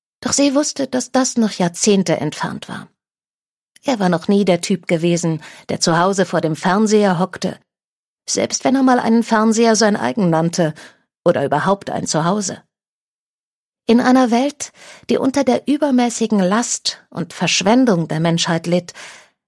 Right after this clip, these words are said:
gab es immer noch Orte für ihn, die er erforschen konnte. Täler und Inseln,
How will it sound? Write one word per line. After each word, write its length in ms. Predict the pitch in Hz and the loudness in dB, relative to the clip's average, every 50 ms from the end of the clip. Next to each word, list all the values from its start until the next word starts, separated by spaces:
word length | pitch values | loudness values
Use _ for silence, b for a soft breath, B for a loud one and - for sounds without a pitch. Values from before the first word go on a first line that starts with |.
| _ - | _ -4
gab 200 | - 226 254 - | -2 -2 0 2
es 160 | 285 269 - - | 2 0 0 0
immer 280 | - 285 302 330 302 | 0 0 2 2 2
noch 300 | 269 254 220 - - - | 2 0 0 -2 -4 -4
Orte 280 | 214 254 285 - 294 254 | -2 -2 -2 -2 -4 -4
für 160 | - - 247 | 0 0 -2
ihn, 400 | - - 233 240 233 233 240 226 B B B B - | 0 0 0 2 2 2 2 0 B B B B -4
die 180 | 220 - - - | -4 -4 -2 0
er 140 | 220 - - | -2 0 0
erforschen 580 | 214 202 - - - 180 165 - - 165 143 | -2 -4 -2 0 -2 0 0 0 -4 -6 -6
konnte. 400 | - - 160 165 - - - - - _ _ _ _ _ _ _ _ _ _ _ _ _ _ _ - | -8 -10 -12 -10 -12 -14 -16 -16 -20 _ _ _ _ _ _ _ _ _ _ _ _ _ _ _ -4
Täler 460 | - 240 233 240 233 214 175 165 143 | 0 2 2 4 2 2 0 0 -2
und 180 | 139 151 - | -6 -8 -6
Inseln, 640 | - - 208 220 208 185 - 151 156 175 170 - | -2 2 2 2 2 0 -2 -8 -12 -14 -16 -18